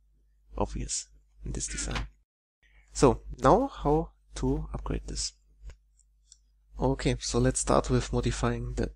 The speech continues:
top part first. Since, uh, if you modify it in this, uh, first at the top, then the bottom, you can actually use it while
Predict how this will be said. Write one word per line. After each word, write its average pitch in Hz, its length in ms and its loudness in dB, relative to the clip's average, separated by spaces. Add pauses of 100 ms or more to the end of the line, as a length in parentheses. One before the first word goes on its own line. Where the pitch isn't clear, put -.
top - 220 0 (100)
part 240 460 -2
first. - 640 0 (840)
Since, - 600 0
uh, 123 260 2
if - 160 -4
you 123 80 0
modify 120 440 0
it - 200 -4 (240)
in 117 160 -6
this, - 380 -4
uh, 127 200 0
first - 460 -4
at - 140 -10
the - 80 -8
top, - 240 -2
then 143 160 2
the 151 100 2
bottom, 151 300 -2
you 127 100 0
can 117 240 -2
actually 117 320 -6
use 117 320 -2
it 165 140 -6 (160)
while 143 320 2